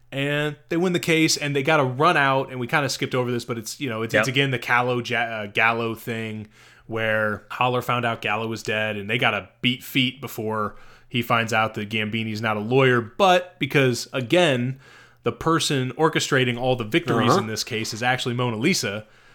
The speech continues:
Speaker 1: she had made a call to Vinny's mentor and been like, "He's in some trouble. We need you to send a letter of some kind over here to say that Vincent Callow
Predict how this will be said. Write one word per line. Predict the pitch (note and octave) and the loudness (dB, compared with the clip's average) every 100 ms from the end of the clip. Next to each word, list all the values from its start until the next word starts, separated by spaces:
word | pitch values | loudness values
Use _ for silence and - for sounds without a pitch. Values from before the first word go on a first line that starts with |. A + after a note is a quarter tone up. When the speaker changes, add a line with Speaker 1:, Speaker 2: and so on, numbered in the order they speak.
| - - - | -20 -16 -6
Speaker 1:
she | - E3+ | 0 2
had | D#3+ C#3 | 4 4
made | C#3 | 2
a | C3+ | 2
call | - - E3 C#3+ B2+ C#3 | 0 0 4 6 6 2
to | C3+ C#3 A#2+ A#2 | 0 0 2 0
Vinny's | G#2+ C3 B2+ A2+ | 2 2 2 0
mentor | A#2 B2+ B2 A2+ G#2+ A2 | -2 -2 -2 -4 -4 -4
and | G#2+ A2 | -4 -6
been | G#2+ G#2+ | -6 -4
like, | G#2 G2 | -6 -4
"He's | A#2 A2 | -4 -4
in | A2 | -6
some | G#2+ | -10
trouble. | G2+ G3 F#3+ F3+ F3 D3+ - - - - - | -2 4 6 6 4 2 -2 -20 -20 -16 0
We | B2 B2+ | 4 6
need | B2+ B2 | 6 4
you | A#2 B2 A#2+ | 2 2 4
to | A2+ | 2
send | G2+ C#3 B2 A#2 | 0 0 0 0
a | |
letter | A2 D3 E3 D#3+ D3+ | -2 2 2 4 2
of | B2 | 0
some | - B3 A3+ | 2 2 4
kind | D3+ B2+ B2+ B2 B2 B2 | 2 4 4 2 0 0
over | B2+ B2 | 2 2
here | A#2+ A#2+ A#2+ A2+ | 4 4 4 2
to | A#2+ | -2
say | - B2 A#2 | 2 2 2
that | A2+ G#2+ | -2 -4
Vincent | B2 C3 A#2 | -4 -4 -4
Callow | C#3+ C3 B2 A#2+ A#2 A#2 | 0 2 2 2 2 0